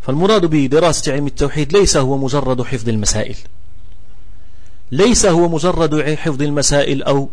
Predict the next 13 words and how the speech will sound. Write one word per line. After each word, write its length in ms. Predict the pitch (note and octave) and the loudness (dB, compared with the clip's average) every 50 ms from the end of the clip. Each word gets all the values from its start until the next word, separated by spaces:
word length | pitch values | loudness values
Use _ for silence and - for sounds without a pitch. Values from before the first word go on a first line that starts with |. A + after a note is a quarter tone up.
| - - | -2 -2
المرور 360 | D3 C#3+ C#3+ D3 C#3 C3 A2+ | 0 0 0 2 2 2 2
على 120 | A#2+ B2 | 0 0
الكتاب، 360 | A#2 G#2 - - - G2 F2+ - - - - - - - - - - - - - - - - | -2 -4 -4 -2 -2 -2 -2 -4 -4 -6 -6 -6 -6 -6 -6 -6 -6 -6 -6 -6 -6 -4 -2
ولكن 540 | A2+ A#2+ D3 E3+ F3 D#3+ - E3+ D#3+ D#3 | 0 2 4 4 4 2 2 0 0 0
المراد 460 | D#3 D3+ D3+ D3+ D3 D3 D3 D3 C#3 C#3 | 0 0 0 0 0 2 2 2 2 2
من 200 | C#3 C#3+ C#3+ C3+ | 0 0 0 0
دراسة 380 | C3+ C#3 C#3+ C#3+ C3+ - C3 - | 2 2 2 2 2 0 -2 -2
علم 240 | C#3 A#2+ C3 C3+ C3+ | -2 -2 -2 -2 -2
التوحيد 520 | C3 B2+ - C3+ B2 A#2+ - C#3 D#3 D3 - - - - - - - - - - - - - - - - - - - - - - - - - - - - - - - - - | -2 0 0 0 0 0 -2 -2 -2 -4 -4 -6 -6 -6 -6 -6 -6 -6 -6 -6 -6 -6 -8 -6 -6 -6 -6 -6 -6 -6 -6 -6 -6 -6 -6 -6 -6 -6 -6 -6 -6 -2 0
هو 160 | E3+ G3 G#3 | 2 2 2
تحقيق 640 | G3 - - - - - G3 F#3 E3+ - - E3 E3+ - - - - - - - - - | 2 2 0 -2 0 0 2 2 2 0 -2 -4 -4 -6 -6 -6 -6 -6 -6 -6 -4 -2
العبودية 680 | D3 C#3+ C3 C3 C#3 D#3 F#3 F3 C#3 C#3+ C#3+ C3+ - C3 | -2 0 0 -2 0 0 0 2 2 2 2 2 0 0
لله 340 | A#2 A#2+ A2+ A2 A2 G2+ - | 0 0 0 0 -2 -2 -4